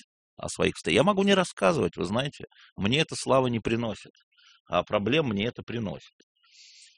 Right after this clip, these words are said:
А, Ваня из Омска пишет: «Алексей, бросьте, Родина распродана, сейчас деньги Родина». Вань, я думаю, что это говорили еще во времена Древней Греции или Древнего Египта. Находились люди, которые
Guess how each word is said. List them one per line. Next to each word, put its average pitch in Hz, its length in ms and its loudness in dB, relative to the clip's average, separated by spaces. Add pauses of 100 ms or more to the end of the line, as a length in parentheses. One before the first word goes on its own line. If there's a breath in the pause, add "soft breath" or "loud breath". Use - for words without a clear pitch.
(260 soft breath)
А, 90 500 4 (260)
Ваня 107 440 4
из 113 220 2
Омска 104 340 -2
пишет: - 300 -8
«Алексей, 113 400 0
бросьте, 107 400 0
Родина 104 340 0
распродана, 107 600 0
сейчас 92 320 -2
деньги 101 320 -2
Родина». 82 460 -2
Вань, 98 320 4
я 127 100 2
думаю, 147 240 -2
что - 160 -4
это 101 160 -4
говорили 107 520 2
еще 101 260 0
во 98 80 2
времена 92 420 0
Древней 95 400 2
Греции 98 480 0
или 85 80 -4
Древнего 95 440 -2
Египта. 95 400 -6
Находились 87 520 -10
люди, 90 280 -6
которые 82 500 -4